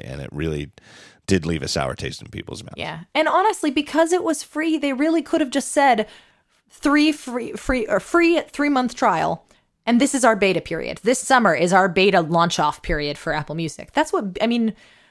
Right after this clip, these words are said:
Speaker 2: looking at Beats One, I listened to Beats One a lot in the early days, in parts 'cause I was writing about it, but in part just 'cause it was, it was such a curiosity to me.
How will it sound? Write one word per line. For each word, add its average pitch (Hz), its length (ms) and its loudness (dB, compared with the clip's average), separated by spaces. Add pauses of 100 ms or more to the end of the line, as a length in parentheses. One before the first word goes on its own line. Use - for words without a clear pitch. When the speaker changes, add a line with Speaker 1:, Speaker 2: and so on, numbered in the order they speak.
(140)
Speaker 2:
looking 294 240 0
at 214 120 -2
Beats 226 200 -4
One, 226 180 0
I 226 100 2
listened 302 320 -2
to 240 80 0
Beats 220 260 -4
One 196 140 0
a 160 100 0
lot 156 400 0
in 160 80 -8
the 151 160 -6
early 156 260 -6
days, 147 340 -4
in 175 60 -4
parts 180 240 -6
'cause 175 140 -8
I 160 60 -2
was 156 120 -6
writing 160 240 -2
about 151 220 -4
it, 156 140 -6
but 185 100 -6
in 202 80 -2
part 302 300 -4
just - 240 -8
'cause 220 160 -4
it 190 80 -2
was, - 260 -6
it 220 60 -2
was 185 120 -2
such - 180 -6
a 214 40 -4
curiosity 160 720 -4
to - 60 -14
me. 131 260 -12